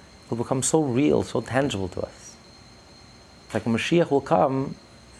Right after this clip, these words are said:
it will not only affect the Jewish people, affect all six billion people. It'll be like a light bulb will go on.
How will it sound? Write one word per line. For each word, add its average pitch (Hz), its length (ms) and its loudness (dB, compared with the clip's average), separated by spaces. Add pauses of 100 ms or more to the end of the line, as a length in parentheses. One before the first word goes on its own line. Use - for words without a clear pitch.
it - 260 -8
will 117 140 2
not 139 180 4
only 151 200 4
affect - 360 2
the 110 60 -4
Jewish 101 340 4
people, 87 280 -4
affect - 360 -4 (140)
all 143 160 2
six 117 240 0
billion 92 320 0
people. - 240 -8
It'll 110 100 -2
be 127 100 0
like 139 180 2
a 127 40 2
light 120 340 4
bulb 110 200 4
will 95 180 0
go 92 220 4
on. 87 140 -2